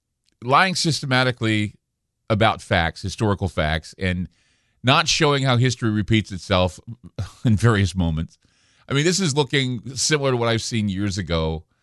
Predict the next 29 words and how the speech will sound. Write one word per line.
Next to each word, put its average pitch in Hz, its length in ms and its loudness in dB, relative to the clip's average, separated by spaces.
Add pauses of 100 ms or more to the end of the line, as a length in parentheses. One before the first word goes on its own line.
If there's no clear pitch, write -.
(280)
just - 280 -2
to, 107 180 2
to, 78 220 -6 (120)
to 110 120 -4
stoke - 340 0
the 120 80 -2
fire 107 400 2
of 90 100 -2
fear, 101 360 0
stoke - 260 -4
the 104 60 -8
fire 95 280 2
of 85 80 -2
whatever. 80 460 -2 (920)
But 117 160 4
we 131 160 2
see, 165 500 -2 (420)
you 143 160 -2
know, 107 280 2
other 160 240 0
countries 120 480 -2
and 95 120 -4
cultures 78 760 -8 (680)
that 107 120 2
are 101 100 4
out 92 200 0
there 87 260 0
that, 85 200 -4 (140)
that 92 300 -8